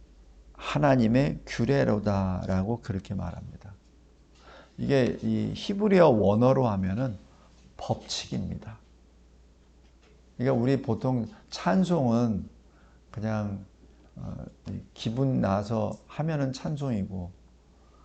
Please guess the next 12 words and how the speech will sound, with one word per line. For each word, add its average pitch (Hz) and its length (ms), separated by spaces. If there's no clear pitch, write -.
그냥 110 180
안 113 140
하고 151 200
싶으면은 127 500
그냥 120 160
입 202 160
다물고 120 420
있으면 101 360
되지, 92 400
이렇게 123 260
보통 110 340
생각해요. 107 640